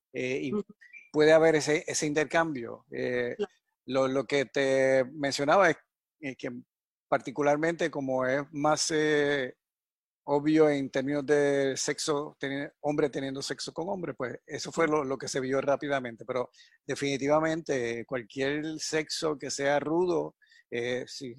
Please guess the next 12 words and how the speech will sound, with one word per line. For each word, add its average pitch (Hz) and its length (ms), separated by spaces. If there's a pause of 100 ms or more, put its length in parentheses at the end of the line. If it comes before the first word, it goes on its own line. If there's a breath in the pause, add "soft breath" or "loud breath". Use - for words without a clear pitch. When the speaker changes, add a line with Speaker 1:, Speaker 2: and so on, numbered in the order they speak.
(120)
Speaker 1:
si - 160
te 123 160
rompen 143 720
los 131 140
labios, 135 420
¿verdad? 131 300 (120)
Cuando 113 480
Speaker 2:
Ujú, 226 80
Speaker 1:
están 135 320
Speaker 2:
también. 185 160
Speaker 1:
besándote 156 920
o, 117 300